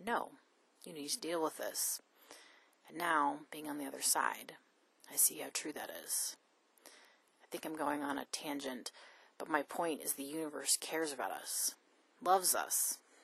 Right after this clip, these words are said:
and communicates with us. It's not always pleasant, and it's not always easy, but if we're paying attention, the path will be smoother.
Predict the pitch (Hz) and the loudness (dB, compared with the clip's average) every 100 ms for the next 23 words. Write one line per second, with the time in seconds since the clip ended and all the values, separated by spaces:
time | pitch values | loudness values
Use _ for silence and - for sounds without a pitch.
0 | _ - - 143 - - 165 139 117 - | _ -20 -16 -10 -8 -6 -4 -4 -4 -4
1 | - - - - - - _ _ _ _ | -4 -4 0 0 -2 -8 _ _ _ _
2 | _ _ _ - - 139 143 180 - 143 | _ _ _ 0 0 2 0 0 2 4
3 | 139 147 143 - _ _ _ _ - 127 | 4 2 0 -6 _ _ _ _ -10 -2
4 | - 120 117 135 147 123 170 131 92 107 | -2 -2 -6 -6 -6 -4 -6 -6 -6 -10
5 | - _ _ - - - _ _ - - | -16 _ _ -20 -20 -20 _ _ -4 -2
6 | 135 - 151 143 143 143 131 - 131 101 | -2 -6 -6 -6 -4 -4 -2 -2 -4 -12
7 | 151 - _ - - - 135 101 - - | -16 -18 _ -20 -10 2 4 4 -4 -12
8 | - - - - - - | 2 4 4 0 -10 -10